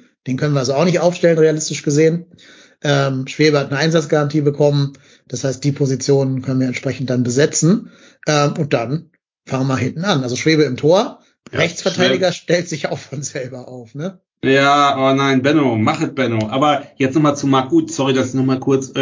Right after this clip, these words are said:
Speaker 2: äh, abbiege. Aber ich bin ehrlich gesagt ganz froh, weil wann war das letzte Spiel von Marc Uth? Im Pokal.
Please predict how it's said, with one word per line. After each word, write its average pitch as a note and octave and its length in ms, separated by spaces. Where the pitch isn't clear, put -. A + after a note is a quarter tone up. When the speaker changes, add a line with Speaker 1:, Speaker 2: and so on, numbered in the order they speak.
Speaker 2:
äh, - 60
abbiege. B2 560
Aber A#2+ 160
ich A2+ 100
bin B2+ 220
ehrlich C3 320
gesagt B2 300
ganz A2+ 200
froh, C#3+ 240
weil A#2 160
wann B2+ 240
war B2 80
das B2 160
letzte C3+ 260
Spiel F#3 220
von A#2 120
Marc G#2+ 200
Uth? C3+ 260
Im D3+ 220
Pokal. C3 720